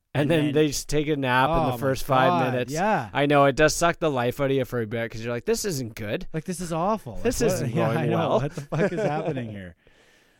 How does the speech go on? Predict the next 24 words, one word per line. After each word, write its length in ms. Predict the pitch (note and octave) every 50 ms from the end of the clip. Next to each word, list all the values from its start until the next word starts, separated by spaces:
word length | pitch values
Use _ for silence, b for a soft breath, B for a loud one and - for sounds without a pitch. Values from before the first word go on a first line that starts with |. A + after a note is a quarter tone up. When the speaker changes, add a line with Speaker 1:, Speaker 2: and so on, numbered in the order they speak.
| b b _ -
Speaker 2:
Uh, 440 | A2 A2+ A2+ A2 G#2+ G2+ F#2+ F#2 F2 - -
Speaker 1:
And 140 | C#3 D3 A#2
'cause, 200 | D#3+ D#3 C#3 D3
Speaker 2:
anyhow. 120 | - E3+
Speaker 1:
well, 180 | D3+ C#3 A2 G#2+
it's 140 | A#2 A#2 -
just 260 | - D3 C3+ - - - _ _ _ _ _ _ _ _
anytime, 720 | - - F3+ F3 E3 - D3 C#3 C3 C3+ C3+ C3+ C3 B2+ B2
you, 140 | A#2 F#2 -
you 160 | - B2+ B2
know, 120 | A2+ A2 G#2+
you're, 440 | G#2 G2 G#2 A2 A2 G#2 G#2 -
as 160 | - A2+ A2 A2+
a 60 | G#2+
fan, 400 | - - C3 B2 B2 B2 A#2+ A#2+
you're 100 | A#2 A#2
watching 380 | A2+ A#2+ A#2 A#2 - - A#2+
a 60 | A2+ G#2
team 460 | - - - B2+ B2+ B2 A#2+ A#2+ A2+
or 260 | G#2+ G#2 G2+ G2+ G2
an 140 | F#2+ G2 A2
athlete 560 | A2+ A#2 A#2+ B2 A#2 - - B2 A#2 G#2+ -
that 120 | - A2+ G#2+
you, 260 | G#2 G2+ G#2+ G#2 F#2